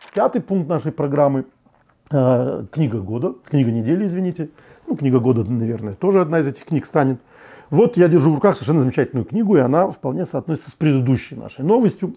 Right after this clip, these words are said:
Эта книга называется «Придворный еврей». Придворный еврей — это не оскорбление, придворный еврей — это не фигура речи, это должность. Хофюде, так назывались, э, давалась должность еврея при,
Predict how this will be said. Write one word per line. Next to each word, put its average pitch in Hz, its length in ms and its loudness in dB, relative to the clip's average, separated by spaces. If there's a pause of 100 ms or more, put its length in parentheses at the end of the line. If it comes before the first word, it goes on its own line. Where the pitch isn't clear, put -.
(120)
Эта 156 160 -6
книга 190 220 4
называется 151 360 2
«Придворный 143 640 0
еврей». 120 460 0 (580)
Придворный 233 380 4
еврей — 233 400 2
это 185 280 0
не 165 480 4
оскорбление, 127 880 -4
придворный 151 500 -2
еврей — 151 360 2
это 131 400 -2 (280)
не 143 180 4
фигура 123 320 0
речи, 180 300 0
это 208 240 0
должность. 113 720 0 (340)
Хофюде, 170 640 4 (280)
так 240 220 0
назывались, 156 760 2 (400)
э, 110 160 -12
давалась 117 420 2
должность 113 640 2
еврея 131 560 2
при, 208 540 -2